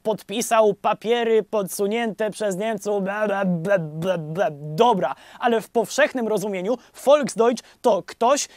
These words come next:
kto w czasie wojny postanowił wypiąć się na swoich i stanąć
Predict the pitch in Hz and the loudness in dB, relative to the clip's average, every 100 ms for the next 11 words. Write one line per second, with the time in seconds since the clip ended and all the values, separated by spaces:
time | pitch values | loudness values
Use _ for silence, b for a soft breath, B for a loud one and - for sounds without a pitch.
0 | B - 277 254 - - 277 311 302 185 | B 4 4 4 -4 -6 -4 -2 -2 -2
1 | 160 294 269 254 247 240 254 226 226 180 | 0 0 0 0 -2 -4 -2 0 2 2
2 | 277 208 180 - 185 - 277 302 262 - | 0 -2 -6 -6 -6 -6 -2 0 0 -4
3 | B 349 302 - - - 277 240 233 | B -4 -4 -6 -12 -4 -2 0 -2